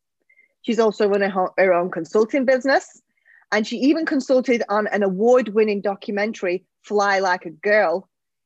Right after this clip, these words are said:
in twenty nineteen. And that is actually streaming on Hulu and multiple video on demand channels.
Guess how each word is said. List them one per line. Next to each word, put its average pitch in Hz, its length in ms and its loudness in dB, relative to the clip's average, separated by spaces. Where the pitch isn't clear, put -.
in 196 140 -8
twenty 190 380 -6
nineteen. 160 560 -4
And 190 180 0
that 214 200 2
is 208 120 0
actually 202 320 -2
streaming 220 520 -2
on 185 200 -6
Hulu 220 560 0
and 180 260 -4
multiple 196 560 0
video 180 480 0
on 170 200 -6
demand 151 340 -6
channels. - 560 -12